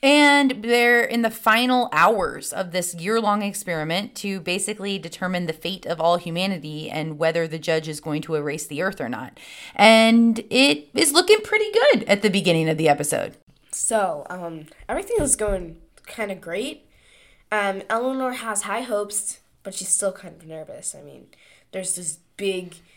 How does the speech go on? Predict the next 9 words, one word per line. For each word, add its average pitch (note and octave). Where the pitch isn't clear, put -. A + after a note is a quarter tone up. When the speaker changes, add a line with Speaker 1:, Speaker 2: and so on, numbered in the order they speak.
Speaker 2:
um, F3
experiment E3+
on E3
life E3+
and E3
death G3+
and E3
stuff, D#3+
and E3